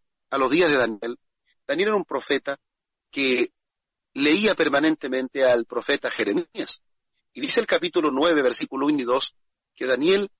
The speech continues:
comenzó a, a estudiar los libros del profeta Jeremías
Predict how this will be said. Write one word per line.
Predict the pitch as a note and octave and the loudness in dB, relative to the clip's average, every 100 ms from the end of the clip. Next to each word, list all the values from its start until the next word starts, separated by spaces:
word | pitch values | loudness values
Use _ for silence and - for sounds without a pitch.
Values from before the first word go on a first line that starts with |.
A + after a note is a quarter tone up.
| _ _ _ - | _ _ _ -10
comenzó | C#3+ D3 C3+ G3+ | -4 -4 0 2
a, | G#3 - - | 2 2 -4
a | - C#3+ C#3 | -4 -6 -6
estudiar | - A#2 A2 C3 G#2+ - | -10 -8 0 0 0 -8
los | A#2+ A2 | -4 0
libros | C3+ C3 B2+ | 0 0 0
del | A#2+ | 0
profeta | A#2+ C3 B2+ | -2 -6 -6
Jeremías | - A#2 A#2+ F#3 E3 | -4 -2 0 -2 -4